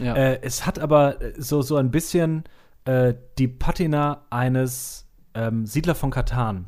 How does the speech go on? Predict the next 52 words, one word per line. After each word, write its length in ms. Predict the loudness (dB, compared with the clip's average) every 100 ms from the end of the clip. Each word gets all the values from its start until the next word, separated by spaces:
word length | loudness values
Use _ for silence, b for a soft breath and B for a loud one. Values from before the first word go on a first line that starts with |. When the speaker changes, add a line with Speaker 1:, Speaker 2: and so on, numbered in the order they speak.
| -6
Speaker 2:
Einmal, 280 | 0 2 4
weil's, 200 | 2 4
Speaker 1:
Absolut, 480 | 2 2 0 0 -2
Speaker 2:
äh, 60 |
Speaker 1:
ja. 100 | -4
Speaker 2:
ein-, 200 | -2 -2
einmal, 300 | 2 4 6
weil, 160 | 4 2
weil 80 | 2
das 160 | 2
Artwork 680 | 0 -2 2 0 0 -6 -2
dem 140 | -2 0
sehr 140 | 0
nahe 220 | 0 -2
kommt, 320 | -2 -4 -4
die 60 | -6
Zeit 340 | -4 -2 -2
ist 100 | -4
ungefähr 300 | -6 -6 -4
die 100 | -6
gleiche, 480 | -4 -2 0 -2 -4 B B B B
in 60 | 0
der 80 |
es 120 | 0 0
rausgekommen 540 | -4 -6 -6 -6 -4
ist. 240 | -8 -10
Und 180 | -2 -2
es 80 | 0
hat 120 | 2
halt 160 | 2 0
dieses, 320 | 0 0 0
äh, 240 | 2 2 2 B -4
dieses 220 | -2 0
Feeling 260 | 0 0 2
von 360 | 2 2 0 B B -14
kein 240 | -4 0 2
modernes 440 | 2 2 0 -2
Brettspiel. 560 | -4 -6 -6 -8 -10 -4
Was 160 | -2 -2
übrigens 340 | 0 0 0
auch, 340 | 2 0 0 -2
äh, 160 | 0
nur 100 | 2
noch 140 | 0 2
mal 180 | 0 2
meine, 440 | 2 0 -2 -4 -6
äh, 160 | -6
Theorie 480 | 0 2 4 4 0
untermauert, 640 | 0 0 2 2 2 2
dass 300 | 0 -2 -6
alte 240 | -2 0 -2
Spiele 460 | -2 2 4 4